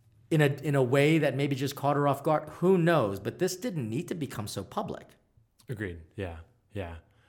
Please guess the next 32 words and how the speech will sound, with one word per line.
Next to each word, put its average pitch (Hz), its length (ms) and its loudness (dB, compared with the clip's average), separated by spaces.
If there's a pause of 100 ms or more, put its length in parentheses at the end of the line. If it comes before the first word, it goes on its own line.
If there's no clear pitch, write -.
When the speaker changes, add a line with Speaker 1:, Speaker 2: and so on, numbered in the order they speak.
Speaker 2:
Agreed. 131 260 2
It 113 80 -2
didn't 131 160 -2
need 123 100 -4
to 120 60 -8
become 113 240 -6
so 143 60 0
Speaker 1:
And 196 100 4
it 196 40 2
Speaker 2:
public 196 140 -2
Speaker 1:
became 202 120 2
Speaker 2:
and 190 80 0
Speaker 1:
super - 360 -2
divisive. 165 680 -2 (160)
Speaker 2:
Yes. - 400 -10 (560)
Speaker 1:
A-, 185 140 -2
and 190 140 2
it, 185 240 -4
in 190 160 4
part - 300 -2
because 139 340 0
you 175 160 -2
think 147 220 -4
she - 160 -4
may 143 200 0
be, 135 400 0 (720)
I 160 80 -2
mean, 175 160 2
how 190 260 6
did 190 160 6
she, 165 640 0 (800)
hmm, 139 440 0